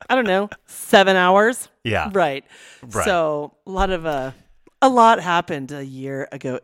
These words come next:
Speaker 1: April.
Speaker 2: Well, and we went through covid.
Speaker 1: Thank
Speaker 2: I
Speaker 1: you,
Speaker 2: mean,
Speaker 1: W G R L.
Speaker 2: yeah, it's, it's therapy. It's, if anyone th-, thinks it's easy to get behind a microphone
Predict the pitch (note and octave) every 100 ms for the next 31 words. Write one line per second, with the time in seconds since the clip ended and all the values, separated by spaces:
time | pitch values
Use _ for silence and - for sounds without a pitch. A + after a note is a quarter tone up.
0 | C3+ C#3 - A#2+ A#2+ - F3+ C3 G#2 G#2
1 | - F2 - G#2+ G#2+ A2 A2+ D3+ G2+ D3+
2 | C#3+ C#3 C3 - C3+ C3+ C3+ C3+ C3+ C#3+
3 | - A2+ A#2+ G#2+ D#2+ F#2+ - - A2 G2+
4 | - A#2 A#2 A#2+ G#2+ G2+ A2+ G#2+ F#2 E3+
5 | F#3+ F3+ D3+ A#2 A2+ G2+ B2 A#2 A2 A2
6 | G#2 G#2 F#2+ F#2 G2 G2 F#2+ F#2 F#2+ G2+
7 | - F#2+ F2+